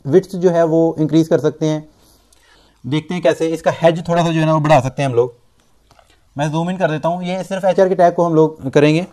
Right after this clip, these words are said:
थोड़ा सा। हम लोग कहते हैं स्टाइल, ये स्टाइल का एट्रीब्यूट है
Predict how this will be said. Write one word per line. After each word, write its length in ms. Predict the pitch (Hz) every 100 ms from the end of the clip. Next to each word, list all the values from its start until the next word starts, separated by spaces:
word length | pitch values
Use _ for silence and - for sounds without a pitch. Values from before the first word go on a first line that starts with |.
| _ 143
थोड़ा 120 | 147
सा। 140 | 165 - _ _ _ _ _ _ _ _ _ _ _ _
हम 120 | 190
लोग 80 | 196
कहते 180 | 202 202
हैं 80 | 196
स्टाइल, 460 | - 165 175 233 233 _ _ _ _ _ _
ये 140 | 135 160
स्टाइल 260 | 165 165
का 60 | 165
एट्रीब्यूट 400 | 160 170 180
है 100 | 180